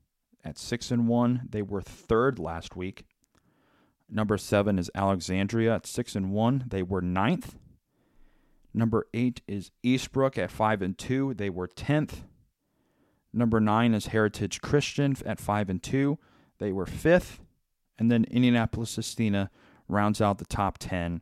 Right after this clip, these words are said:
at four and three, and they were number seven. And then in one A, one, two, three, four, five, six, seven, eight, nine all stay the same.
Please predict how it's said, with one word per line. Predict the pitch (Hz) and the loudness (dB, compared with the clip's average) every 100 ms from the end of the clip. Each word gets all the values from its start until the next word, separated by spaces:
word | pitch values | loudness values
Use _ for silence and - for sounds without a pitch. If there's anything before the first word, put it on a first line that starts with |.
| - | -8
at | 85 - | -12 -10
four | - 117 117 | -2 2 2
and | 107 | 0
three, | - 98 90 82 - _ _ _ _ - | -4 -4 -2 -4 -8 _ _ _ _ -6
and | 92 | -2
they | 92 | 0
were | 92 92 | 0 0
number | 87 85 82 | 0 -2 -4
seven. | - 98 92 78 - _ _ _ _ _ _ _ _ _ _ _ _ _ | -2 2 2 0 -10 _ _ _ _ _ _ _ _ _ _ _ _ _
And | 117 | -6
then | 123 127 | -4 -4
in | 113 | -4
one | 117 135 | -2 0
A, | 139 139 135 - _ _ | 0 0 -4 -10 _ _
one, | 101 120 156 | -4 0 0
two, | - 160 | 0 0
three, | 147 147 139 | 0 0 0
four, | 143 | 0
five, | 131 131 127 | 0 0 -2
six, | 127 - | -4 -2
seven, | 123 123 | 0 2
eight, | 120 | 0
nine | 107 101 95 107 120 139 143 _ _ _ _ - | 0 2 4 4 4 4 0 _ _ _ _ -4
all | 85 113 | 2 2
stay | 113 - 120 | 2 0 -2
the | 107 | -2
same. | - 127 143 175 | -2 0 2 2